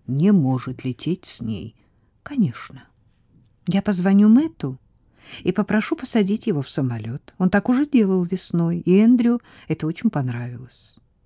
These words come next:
Великолепно. Но когда Дафна позвонила Мэтту, он сказал, что на прошлой неделе у Эндрю слегка болели уши, и он не сможет прилететь к ней.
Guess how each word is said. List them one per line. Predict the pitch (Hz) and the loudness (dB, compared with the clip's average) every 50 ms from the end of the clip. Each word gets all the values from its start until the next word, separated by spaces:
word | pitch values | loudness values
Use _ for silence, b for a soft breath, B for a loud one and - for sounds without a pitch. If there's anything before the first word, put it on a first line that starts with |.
| _ _ _ _ _ | _ _ _ _ _
Великолепно. | - 113 117 - - - 127 120 - - 139 147 - - - 156 - _ _ _ _ _ _ _ _ _ _ _ _ _ _ _ _ _ _ _ _ _ | -12 -10 -10 -10 -10 -12 -12 -12 -10 -12 -14 -14 -14 -14 -14 -14 -14 _ _ _ _ _ _ _ _ _ _ _ _ _ _ _ _ _ _ _ _ _
Но | 156 160 151 | -4 -2 -2
когда | - 165 147 143 139 135 151 151 147 143 139 143 - _ _ _ _ _ _ _ _ _ _ _ | -2 -2 -4 -4 -4 -2 -2 -2 -2 -4 -6 -8 -12 _ _ _ _ _ _ _ _ _ _ _
Дафна | - 123 120 170 151 123 - - - - 113 113 | -12 -2 0 0 0 0 -4 -10 -10 -8 -8 -8
позвонила | - - 139 143 139 156 151 165 160 160 165 170 | -6 -6 -6 -4 -2 0 2 2 2 2 2 4
Мэтту, | 185 202 247 262 262 _ - 147 - - - _ _ _ _ _ _ _ _ _ _ _ _ B B B B B B | 4 4 4 2 0 _ -8 -8 -8 -8 -12 _ _ _ _ _ _ _ _ _ _ _ _ B B B B B B
он | - 180 185 | 2 2 2
сказал, | - - - 185 170 175 175 175 175 | 2 2 -2 -2 0 0 0 0 -2
что | 175 - - - _ - 165 160 160 160 160 b b b b - | -2 -6 -12 -14 _ -4 -2 -2 -2 -2 -4 b b b b 0
на | 175 175 | 0 0
прошлой | 165 - - 196 202 202 185 165 - - 165 170 | 0 0 0 4 4 4 4 4 0 -2 0 2
неделе | 170 170 175 175 160 143 160 170 160 156 160 | 4 4 4 4 2 4 4 4 4 2 0
у | - - 170 170 170 | 0 2 4 4 4
Эндрю | 170 165 160 151 160 160 160 156 156 151 b b b b | 4 2 2 2 2 2 2 0 -2 -4 b b b b
слегка | - - 165 156 - - 170 156 | -4 -2 -2 -2 0 0 -2 0
болели | 147 170 170 170 170 170 180 180 - | 2 2 2 2 2 2 2 0 0
уши, | - 285 285 - - - | 0 -4 -4 -2 -2 -2
и | - - 196 | 2 4 6
он | 196 214 220 226 | 6 8 8 8
не | 247 269 | 8 6
сможет | - - - 185 170 156 147 139 139 139 135 - | 4 0 2 2 4 4 2 0 -4 -8 -10 -10
прилететь | - - 139 135 139 - - - 240 - - - | -10 -8 -6 -6 -6 -8 -8 -12 -14 -14 -14 -18
к | - - | -14 -12
ней. | 110 113 113 113 117 113 - | -10 -10 -10 -12 -14 -16 -18